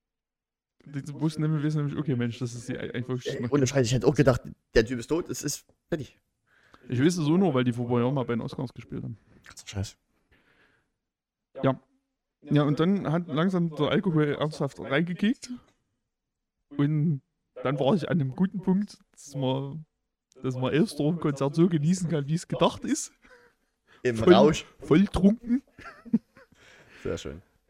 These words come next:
Speaker 1: Ja, und dann haben wir alle sehr viel getanzt und rum, rumgeschrien und
Speaker 2: Kann ich mir bei dir jetzt gar nicht vorstellen.
Speaker 1: ge-, geschunkelt und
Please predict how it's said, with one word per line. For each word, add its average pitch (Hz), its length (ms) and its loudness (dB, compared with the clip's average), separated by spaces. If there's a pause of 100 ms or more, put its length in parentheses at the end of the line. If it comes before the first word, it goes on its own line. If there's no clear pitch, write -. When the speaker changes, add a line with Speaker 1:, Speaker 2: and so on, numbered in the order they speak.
Speaker 1:
Ja, 139 100 4
und 127 200 0
dann 127 160 0
haben 143 100 0
wir 143 160 -2
alle 135 160 -4
sehr 139 180 -4
viel 160 140 -2
getanzt 160 540 -2
und 139 400 -6 (200)
rum, 180 280 2 (240)
rumgeschrien 190 560 2
und 151 320 -2 (880)
Speaker 2:
Kann 117 80 -2
ich 120 100 0
mir 110 160 0
bei 98 140 2
dir 120 220 4
jetzt 110 240 2 (160)
gar 165 160 8
nicht 123 160 0
vorstellen. 104 380 0 (220)
Speaker 1:
ge-, 143 240 -2
geschunkelt 175 580 2
und 147 420 -2